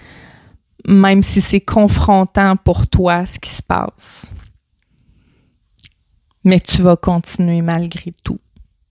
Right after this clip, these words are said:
Parce que tu veux changer, puis que tu vas te faire assez confiance pour embarquer dans ce beau processus-là.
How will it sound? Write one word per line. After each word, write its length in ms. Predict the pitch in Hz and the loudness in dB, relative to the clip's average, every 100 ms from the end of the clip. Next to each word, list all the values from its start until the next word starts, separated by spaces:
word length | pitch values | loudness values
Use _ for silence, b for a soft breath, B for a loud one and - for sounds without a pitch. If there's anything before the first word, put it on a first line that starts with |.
| _ _ _ _ _ _ _ _ _ _ _ _ _ _ _ _ | _ _ _ _ _ _ _ _ _ _ _ _ _ _ _ _
Parce 320 | 185 175 - | -2 -2 -2
que 100 | - | 0
tu 300 | 180 - 190 | 0 0 0
veux 200 | 170 165 | 2 0
changer, 640 | 170 175 160 160 165 185 240 _ _ _ _ _ _ _ _ _ _ _ _ _ _ - _ - | 0 -2 -2 -2 -4 -6 -8 _ _ _ _ _ _ _ _ _ _ _ _ _ _ -20 _ -8
puis 160 | - 185 | -6 -2
que 300 | 185 180 175 - - | 2 2 2 -4 -14
tu 120 | - | -2
vas 120 | 180 | 0
te 60 | - | 0
faire 220 | 185 185 | 0 2
assez 320 | 185 - 196 | 2 2 -2
confiance 1200 | - 202 180 175 - 175 175 208 233 - - - - - _ _ _ _ _ _ _ - | 2 2 2 0 -4 -2 -2 -2 -2 -4 -8 -12 -16 -20 _ _ _ _ _ _ _ -2
pour 160 | 190 190 | 2 4
embarquer 520 | 185 170 165 - 202 | 2 2 -4 -2 0
dans 180 | 185 175 | 2 0
ce 140 | - | 2
beau 260 | 170 180 180 | 2 2 0
processus-là. 1000 | - 185 175 185 185 - 196 - - | 0 -2 -2 -6 -8 -6 -8 -8 -8